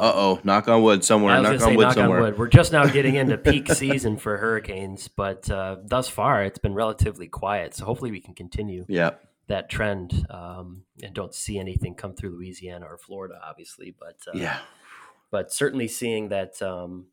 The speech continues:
Speaker 2: you know, things are still very tight from a commercial standpoint, a-, and nobody is really on the market at this point for offering any
Speaker 1: Right.
Speaker 2: spot business. So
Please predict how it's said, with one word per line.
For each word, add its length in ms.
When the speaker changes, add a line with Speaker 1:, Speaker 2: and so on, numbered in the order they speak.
Speaker 2:
you 100
know, 100
things 300
are 60
still 240
very 240
tight 580
from 140
a 60
commercial 360
standpoint, 720
a-, 40
and 500
nobody 500
is 140
really 300
on 120
the 80
market 500
at 180
this 160
point 480
for 400
offering 380
any 100
Speaker 1:
Right. 140
Speaker 2:
spot 280
business. 400
So 540